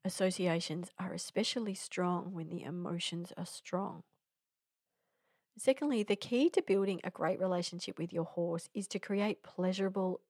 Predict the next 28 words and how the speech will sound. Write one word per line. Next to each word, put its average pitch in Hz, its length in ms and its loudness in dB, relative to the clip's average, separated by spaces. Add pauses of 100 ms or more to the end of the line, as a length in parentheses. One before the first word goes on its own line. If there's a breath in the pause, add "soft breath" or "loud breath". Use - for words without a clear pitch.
(320)
emotional 180 600 -2
associations 165 880 -4 (400 loud breath)
in 240 140 2
your 202 120 8
horse 170 380 0
when 170 140 0
they're 165 160 -2
around 165 440 -2
you. 160 280 -4 (560 loud breath)
And 196 160 4
the - 140 2
easiest 220 500 2
way 180 140 4
to 170 220 -2
do 170 200 2
that 196 300 2
is 190 160 -4
to - 160 -8 (180)
be 190 220 6
the 214 100 0
predictor - 720 -4
of 202 280 0
things 165 560 -8
that - 200 -4
your 165 120 2
horse - 420 -4
enjoys 170 400 -4
doing. 170 420 -4